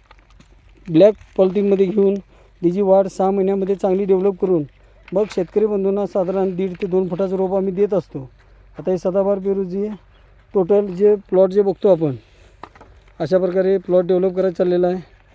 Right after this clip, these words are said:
महाराष्ट्रातील ही सर्वात मोठी पस्तीस एकरात नर्सरी आहे. आपल्याकडे पेरूच्या व्हरायटी मिळतात,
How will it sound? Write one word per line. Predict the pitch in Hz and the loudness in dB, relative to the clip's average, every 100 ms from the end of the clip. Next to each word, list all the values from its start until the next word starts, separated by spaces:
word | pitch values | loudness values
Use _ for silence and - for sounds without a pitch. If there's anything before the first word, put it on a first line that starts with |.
| _ - _ _ _ _ - | _ -20 _ _ _ _ -8
महाराष्ट्रातील | 156 160 175 - 175 190 | 0 2 2 0 0 0
ही | 190 | -2
सर्वात | 175 175 180 180 | 0 0 0 0
मोठी | 185 180 | -2 -4
पस्तीस | 175 - 190 | -6 -6 -6
एकरात | 180 180 175 | -4 -4 -4
नर्सरी | 180 - 175 | -4 -4 -4
आहे. | 175 175 - - _ - | -4 -6 -14 -20 _ -10
आपल्याकडे | 160 170 185 185 | -6 -2 -2 0
पेरूच्या | 185 180 185 190 | 0 0 0 2
व्हरायटी | 170 175 185 | 2 2 2
मिळतात, | 185 165 190 | 0 0 -2